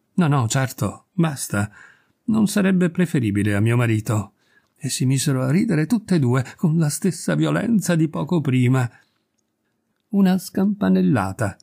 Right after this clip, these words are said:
interruppe quella nuova effusione del loro buon umore. La marchesa mormorò: "È lui, guardalo bene." L'uscio s'aprì e comparve un uomo panciuto,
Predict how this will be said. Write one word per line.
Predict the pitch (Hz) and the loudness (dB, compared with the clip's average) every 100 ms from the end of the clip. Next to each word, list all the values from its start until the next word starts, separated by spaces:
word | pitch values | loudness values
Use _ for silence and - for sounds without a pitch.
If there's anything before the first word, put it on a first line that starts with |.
| _ | _
interruppe | - 131 131 120 139 127 127 | -2 0 0 0 -2 -2 -6
quella | 113 120 117 | -2 -2 0
nuova | 120 123 | 0 0
effusione | 113 - 127 131 131 120 | -2 -2 -2 0 0 0
del | 113 | 2
loro | 110 113 110 | 0 2 0
buon | 117 120 | 2 2
umore. | 113 107 104 104 104 - _ _ _ _ _ _ | 2 0 0 -2 -4 -10 _ _ _ _ _ _
La | 147 | -4
marchesa | 131 - 143 139 | -4 -2 -2 0
mormorò: | 120 120 117 113 110 _ _ _ | 0 0 0 -2 -4 _ _ _
"È | 170 | -8
lui, | - 339 135 - _ | -4 -6 -6 -12 _
guardalo | - 185 185 - 175 | -6 -4 -2 -4 -2
bene." | 175 180 139 117 - _ _ _ _ _ _ | -2 -2 -2 -4 -8 _ _ _ _ _ _
L'uscio | 165 - | -4 -2
s'aprì | 165 202 104 110 _ | -2 -2 -2 -4 _
e | - | -6
comparve | 135 127 123 123 131 | -2 -2 0 -2 2
un | 123 | 2
uomo | 139 147 | 2 0
panciuto, | 139 151 165 - 107 98 113 98 | 0 0 0 0 -2 -2 -4 -6